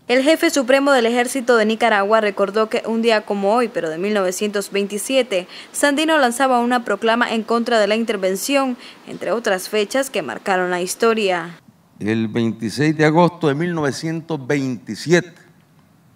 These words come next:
Speaker 2: desde el Chipote, en la Segovia, nuestro general Sandino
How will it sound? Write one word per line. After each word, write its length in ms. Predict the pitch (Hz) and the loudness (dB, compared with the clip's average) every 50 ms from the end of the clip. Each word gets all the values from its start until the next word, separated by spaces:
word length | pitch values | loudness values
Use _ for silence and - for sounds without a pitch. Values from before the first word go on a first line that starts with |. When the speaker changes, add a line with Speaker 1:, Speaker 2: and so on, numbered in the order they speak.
| _ - - _ _ - - _ _ _ _ _ _ _ _ _ _ _ _ _ _ _ _ _ _ _ _ _ _ _ _ _ _ _ _ - - - _ _ _ _ _ _ _ _ _ _ _ _ _ _ _ - - | _ -20 -20 _ _ -20 -20 _ _ _ _ _ _ _ _ _ _ _ _ _ _ _ _ _ _ _ _ _ _ _ _ _ _ _ _ -20 -20 -20 _ _ _ _ _ _ _ _ _ _ _ _ _ _ _ -20 -18
Speaker 2:
desde 240 | - 92 98 95 107 | -14 -12 -10 -8 -8
el 80 | 107 92 | -8 -8
Chipote, 500 | - 104 98 - - 160 165 165 - - | -8 -10 -6 -2 0 0 0 0 -2 -4
en 100 | 135 131 | -4 -2
la 120 | 127 120 101 | -2 -4 -4
Segovia, 560 | - 117 113 131 151 165 147 147 139 117 113 | -4 -4 0 2 2 2 0 0 -4 -4 -4
nuestro 280 | 127 131 117 - 120 | -4 -6 -6 -6 -6
general 280 | 123 123 123 131 147 147 | -4 -4 -2 -2 -2 -4
Sandino 720 | - - 143 123 123 139 156 156 143 127 107 - 107 110 | -4 -6 -6 -4 -2 -2 -2 -2 -2 -4 -6 -10 -14 -18